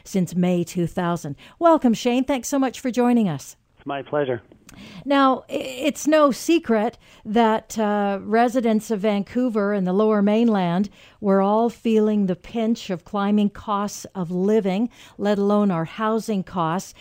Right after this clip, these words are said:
Speaker 1: Uh, B C Housing talks about all the different resources, uh, that may be available to individuals facing those housing challenges. That's what we're gonna talk about, or at least start talking about today, Shane.
Speaker 2: Great. I look forward to it.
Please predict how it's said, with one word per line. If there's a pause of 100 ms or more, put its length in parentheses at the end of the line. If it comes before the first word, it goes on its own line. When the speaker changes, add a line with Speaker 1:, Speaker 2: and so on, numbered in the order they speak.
(260)
Speaker 1:
Uh,
B
C
Housing
talks
about
all
the
different
resources, (260)
uh,
that
may
be
available
to
individuals
facing
those
housing
challenges. (220)
That's
what
we're
gonna
talk
about,
or
at
least
start
talking
about
today,
Shane. (520)
Speaker 2:
Great.
I
look
forward
to
it.